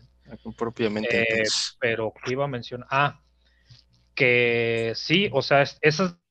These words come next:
Speaker 2: la relación entre colisionadores y detectores, pero, eh, los colisionadores se pueden usi-, usar para muchos otros propósitos que no tienen que ver con producción y detección de partículas,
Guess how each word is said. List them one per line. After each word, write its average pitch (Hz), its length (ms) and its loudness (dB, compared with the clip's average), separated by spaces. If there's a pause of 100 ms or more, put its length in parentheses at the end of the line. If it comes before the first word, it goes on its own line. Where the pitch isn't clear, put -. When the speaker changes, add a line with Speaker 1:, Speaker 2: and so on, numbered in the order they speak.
Speaker 2:
la 180 120 6
relación 143 520 0
entre 151 300 -4
colisionadores 117 760 -2
y 151 60 0
detectores, 139 800 -4 (120)
pero, 170 460 6 (880)
eh, 117 480 -8
los 127 220 0
colisionadores 123 760 0
se - 120 -6
pueden 147 260 -2
usi-, 139 340 -8
usar 135 400 0
para 117 240 2
muchos 165 540 0
otros 175 340 -2
propósitos 151 840 -4
que - 140 -8
no 123 160 0 (140)
tienen 143 340 0
que 120 140 -4
ver 113 260 -4
con 120 400 -10 (580)
producción 127 480 2
y 151 80 4
detección 131 580 -2
de 135 100 -2
partículas, 147 800 -6